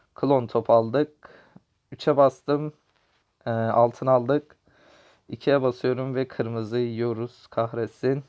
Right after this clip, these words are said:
Valla on üçüncü adıma kadar üç kırmızı ile geldik arkadaşlar. Bayağı bir kötü ilerliyoruz.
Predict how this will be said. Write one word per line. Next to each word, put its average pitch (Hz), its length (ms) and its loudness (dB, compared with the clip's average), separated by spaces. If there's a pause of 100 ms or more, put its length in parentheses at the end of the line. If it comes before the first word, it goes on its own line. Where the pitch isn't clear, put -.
(220)
Valla 127 300 6
on 127 120 0
üçüncü 139 340 -2
adıma 139 280 2
kadar 139 280 6
üç 139 280 -6
kırmızı 131 380 -6
ile 131 160 -4
geldik 117 360 0
arkadaşlar. 120 640 2 (840)
Bayağı 127 360 10
bir 127 160 -2
kötü - 340 -8
ilerliyoruz. 113 920 -2